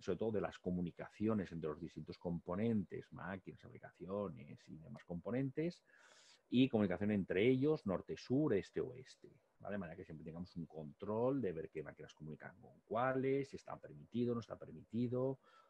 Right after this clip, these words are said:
etcétera, ¿vale? Con eso, pues, vamos ir viendo, pues, todo el, el, el flujo de, del tráfico, de manera, pues, que tengamos en todo momento,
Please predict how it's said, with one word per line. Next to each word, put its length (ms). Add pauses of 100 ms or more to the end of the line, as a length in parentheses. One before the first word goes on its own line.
(120)
etcétera, 720 (800)
¿vale? 380 (340)
Con 100
eso, 140
pues, 140
vamos 400
ir 80
viendo, 320
pues, 280
todo 300
el, 380 (420)
el, 580 (220)
el 320
flujo 420
de, 340
del 240
tráfico, 580
de 120
manera, 260
pues, 140
que 80
tengamos 380
en 120
todo 260
momento, 640